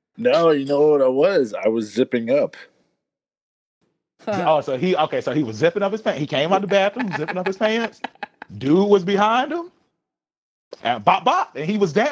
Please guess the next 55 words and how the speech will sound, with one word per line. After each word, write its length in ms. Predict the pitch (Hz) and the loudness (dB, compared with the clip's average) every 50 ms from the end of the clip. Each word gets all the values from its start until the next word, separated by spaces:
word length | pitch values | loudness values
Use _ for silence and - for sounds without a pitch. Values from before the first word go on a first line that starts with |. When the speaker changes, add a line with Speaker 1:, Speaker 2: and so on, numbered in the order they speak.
| - - | -2 -2
Speaker 3:
I 120 | 262 294 | -2 -2
was 120 | 233 165 | -2 -2
just 140 | 143 147 - | -6 -8 -8
like, 180 | - 107 - - | -8 -10 -8 -6
"Damn." 800 | 214 - 349 370 392 392 370 302 202 160 143 135 117 92 151 - | -4 -2 0 2 2 2 2 2 2 0 0 -2 -6 -10 -6 -2
Speaker 1:
I 200 | 156 160 175 185 | 0 2 2 0
know. 600 | 196 214 262 294 427 440 311 285 - 214 339 269 - - - - - _ | 0 0 0 2 2 2 2 2 0 0 -2 -6 -10 -12 -16 -20 -20 _
<laughs> 240 | _ _ _ _ - | _ _ _ _ -8
I 180 | 190 202 226 | -6 -4 -4
Speaker 2:
Well, 60 | 214 254 | -6 -6
Speaker 1:
know. 520 | 277 330 330 320 302 262 233 196 165 135 208 196 - _ - | -2 -2 0 0 2 0 0 0 -2 -2 -4 -10 -18 _ -4
Speaker 2:
bro, 160 | 233 240 220 | -2 -2 -2
you 220 | 214 220 262 285 | -2 -4 -8 -8
do 200 | 254 320 302 262 | -6 -4 -4 -2
a 40 | 226 | -2
lot 240 | 208 214 208 208 208 | 0 0 0 0 0
of 360 | 190 175 165 160 143 - - - _ | -2 -4 -4 -6 -8 -12 -14 -18 _
staring 480 | - - - - 202 202 196 190 175 170 | -16 -16 -12 -10 -8 -6 -6 -6 -6 -6
at 120 | 156 143 | -8 -8
men 240 | 160 170 165 165 170 | -8 -8 -6 -6 -6
leaving 240 | 175 175 165 160 139 | -6 -6 -6 -8 -8
the 80 | 143 151 | -8 -6
bathroom. 580 | 170 160 151 147 - - - 78 80 - 185 - | -4 -4 -4 -4 -6 -10 -16 -18 -18 -18 -20 -20
Speaker 1:
<laughs> 40 | _ _ _ _ _ _ _ _ _ _ _ _ _ _ _ _ _ _ 139 123 123 131 120 - - - - - 110 107 | _ _ _ _ _ _ _ _ _ _ _ _ _ _ _ _ _ _ -20 -20 -16 -12 -12 -12 -12 -14 -16 -18 -20 -14
You 140 | 123 156 196 | -10 -8 -6
know, 280 | - 143 160 160 165 160 | -4 -2 0 2 2 2
it's 120 | 151 - | 0 2
part 200 | - - - - | 2 2 2 2
Speaker 3:
You 40 | 143 | 0
Speaker 1:
of 60 | - | 0
Speaker 3:
said 80 | 151 - | -2 -2
Speaker 1:
my 60 | 131 | 0
Speaker 3:
I 20 | 139 | 0
do 60 | - | 0
Speaker 1:
job. 140 | 139 131 113 | 0 -2 -2
Speaker 3:
a 60 | 117 | -4
lot 100 | 123 117 | -4 -4
of 60 | 110 | -6
staring 340 | - _ 131 123 127 123 117 | -10 _ -8 -8 -6 -8 -8
at 140 | 98 87 90 | -10 -10 -10
men 240 | 104 113 117 117 127 | -10 -8 -8 -6 -6
leaving 220 | 127 123 107 101 | -6 -8 -8 -10
the 60 | 87 | -12
bathroom? 560 | 90 87 92 110 131 147 - 170 175 185 214 214 | -10 -6 -4 -4 -4 -4 -6 -10 -12 -12 -12 -12
Speaker 2:
Yeah, 200 | 180 190 208 214 | -10 -8 -2 0
Speaker 1:
Oh. 220 | 240 302 285 185 254 | 2 2 2 2 0
Speaker 2:
you 40 | 208 | -2
always 320 | 208 220 233 233 233 226 | -4 -4 -4 -4 -6 -8
notice 400 | 226 214 214 214 202 196 180 - | -8 -8 -6 -6 -6 -8 -8 -10
another 300 | 180 175 180 180 175 170 | -10 -10 -8 -10 -10 -10
man 260 | 175 170 170 170 160 | -10 -10 -10 -10 -10
leaving 240 | 165 165 170 160 151 | -8 -8 -8 -8 -8
the 80 | 147 139 | -12 -12
bathroom, 520 | 156 147 143 131 - - - 120 107 - - | -10 -10 -10 -10 -12 -14 -18 -20 -20 -20 -20
bro. 260 | - 82 69 69 - | -18 -16 -16 -18 -18